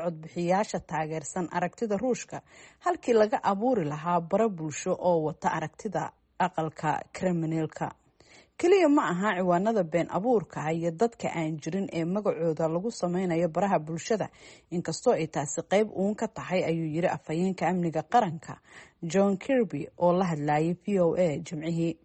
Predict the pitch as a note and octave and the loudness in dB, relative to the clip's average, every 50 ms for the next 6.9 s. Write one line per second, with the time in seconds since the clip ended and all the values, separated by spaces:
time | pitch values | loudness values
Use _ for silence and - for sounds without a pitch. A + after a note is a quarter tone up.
0 | _ _ _ _ _ _ _ _ _ _ _ _ - B3 A#3+ B3+ D#4+ F#4 F#4 - | _ _ _ _ _ _ _ _ _ _ _ _ -2 0 0 2 0 0 2 4
1 | D4+ C#4+ D4 D4+ C#4 C4 C4 B3 A#3+ B3 A#3+ - A3+ A3 G#3 G#3+ G#3+ A#3+ A#3 G3 | 4 6 6 4 2 2 2 2 2 2 2 4 4 4 6 4 4 2 0 0
2 | D#3+ D3+ D#3 E3+ F#3 F3+ D#3 D#3 E3 D#3+ D#3 D3+ C#3 C#3+ D#3 D3+ - D3+ E3 E3+ | 0 0 0 0 0 0 0 0 -2 -2 -4 -4 -2 -2 -2 -2 -2 -2 -2 -2
3 | F3 E3 D3+ - - - - E3 F#3+ G3+ G3 - G3 G3 A3 A#3+ - - G3 D3+ | -2 -4 -4 -6 -6 -2 2 2 2 2 2 0 -2 -2 -2 -2 -4 -4 -6 -4
4 | D#3 D#3+ E3+ E3+ D#3 - - - - - _ _ _ - C4+ D#4 C#4 A3 F3+ E3 | -4 -4 -4 -4 -6 -8 -12 -20 -20 -20 _ _ _ 2 4 6 6 4 4 0
5 | E3 - D#3+ E3+ F3+ G#3 A3+ G3+ F3+ E3 G#3 C4 A#3+ - - - D#3+ - - F#3+ | 0 0 0 0 2 2 2 2 0 0 0 -2 -2 -4 -4 -8 -6 -2 0 0
6 | G#3+ A#3 G#3+ G3 F#3 F3 E3 D#3+ D3+ - G#3 C4+ B3+ - - - - | 0 0 0 -2 -2 -2 -2 -4 -4 -4 -4 -4 -4 -6 -10 -14 -14